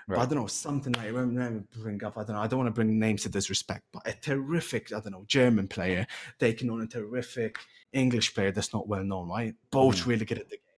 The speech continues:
Speaker 1: To me, it's an entertaining because I, I know the scene and I know those two players. You probably don't even know, and you're in the scene a lot. Imagine all the other guys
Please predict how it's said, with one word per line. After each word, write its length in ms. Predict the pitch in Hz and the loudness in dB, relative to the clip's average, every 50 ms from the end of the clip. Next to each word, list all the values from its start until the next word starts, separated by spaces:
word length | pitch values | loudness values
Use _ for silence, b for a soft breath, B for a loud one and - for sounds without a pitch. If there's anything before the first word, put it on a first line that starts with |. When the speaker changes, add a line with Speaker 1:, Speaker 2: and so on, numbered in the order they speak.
| _ _ _ _ _ _ _ _ - | _ _ _ _ _ _ _ _ 0
Speaker 1:
To 140 | 156 143 117 | 2 4 6
me, 280 | 110 139 180 180 143 110 98 - | 6 6 6 6 4 2 0 -2
it's 180 | 95 - - - | -2 0 2 2
an 140 | 101 101 120 | 4 6 6
entertaining 800 | 143 135 127 120 117 - - 135 139 147 131 101 82 85 95 | 6 6 6 4 0 0 2 2 2 2 2 0 -2 -4 -6
because 340 | 92 107 107 - - 110 95 | -6 -6 -6 -4 -4 -4 0
I, 300 | 117 113 123 - 120 113 | 0 0 2 2 2 4
I 40 | 110 | 4
know 200 | 110 117 107 104 | 4 4 2 2
the 100 | 95 - | 0 -2
scene 300 | - - 143 135 117 98 | 0 2 4 4 4 2
and 120 | 101 101 | 2 2
I 140 | 113 123 117 | 4 4 4
know 220 | 101 104 101 101 - _ | 4 2 -2 -4 -4 _
those 280 | 113 120 143 139 - | 2 4 4 4 4
two 140 | - 117 95 - | 2 0 -2 0
players. 360 | - 92 90 80 87 - B B B B B B | -2 -6 -4 -4 -6 -8 B B B B B B
You 260 | B - 147 220 214 165 | B 2 6 6 6 6
probably 300 | - 117 104 98 107 95 | 4 2 4 4 4 4
don't 180 | 104 104 104 | 4 4 4
even 280 | 98 98 92 104 101 95 | 4 4 6 6 6 6
know, 180 | 92 92 95 | 6 6 6
and 100 | 104 110 | 8 10
you're 160 | 139 175 190 160 | 12 12 12 12
in 80 | 120 | 10
the 100 | 107 107 | 10 8
scene 260 | - - 110 98 92 | 4 4 2 0 0
a 60 | 87 85 | -2 -2
lot. 220 | 92 107 131 - | 0 0 0 4
Imagine 340 | 139 143 147 160 143 143 147 | 6 6 8 8 6 6 2
all 120 | 147 139 | 2 2
the 120 | 120 139 156 | 2 2 2
other 160 | 175 165 131 | 2 2 0
guys 140 | - 113 | -4 -6